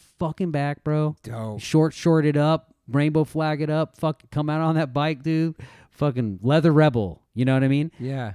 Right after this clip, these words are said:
Speaker 1: Uh, and, uh, I had a chance. Uh, I walked right by him in a Walmart parking lot. All the buses were parked right next to each other.
Speaker 2: Oh,
Speaker 1: Made
Speaker 2: at
Speaker 1: eye
Speaker 2: that
Speaker 1: contact, and I just
Speaker 2: moment.
Speaker 1: didn't. I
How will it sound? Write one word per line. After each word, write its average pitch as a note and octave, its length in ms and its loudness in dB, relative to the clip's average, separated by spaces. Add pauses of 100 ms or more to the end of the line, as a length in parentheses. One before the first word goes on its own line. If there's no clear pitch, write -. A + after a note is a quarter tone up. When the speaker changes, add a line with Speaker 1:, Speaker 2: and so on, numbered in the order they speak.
Speaker 1:
Uh, C#3 340 2
and, C3 340 -2
uh, A#2 340 0 (100)
I B2+ 100 2
had D3 200 2
a C#3+ 40 0
chance. F#3 560 -2 (180)
Uh, A2+ 280 -2
I A#2 80 0
walked B2+ 260 0
right B2+ 220 0
by B2+ 200 -2
him C3+ 280 -2
in A2 60 -4
a A2 40 0
Walmart A#2+ 460 -2
parking B2 320 -4
lot. G#2 340 -4
All A2 140 -6
the A2 80 -2
buses G#2+ 340 -4
were G2+ 80 -10
parked G#2+ 320 -6
right G2+ 160 -6
next G#2+ 180 -10
to - 140 -4
each - 80 -4
other. G#2 280 -2
Speaker 2:
Oh, G2 140 -10
Speaker 1:
Made A#2 220 0
Speaker 2:
at A#2+ 80 0
Speaker 1:
eye B2 80 0
Speaker 2:
that B2 80 -6
Speaker 1:
contact, C3+ 380 -2
and C#3 240 -2
I C#3 80 -4
just C3 140 -4
Speaker 2:
moment. A#2 160 -10
Speaker 1:
didn't. F2+ 280 -10
I F#2+ 120 -10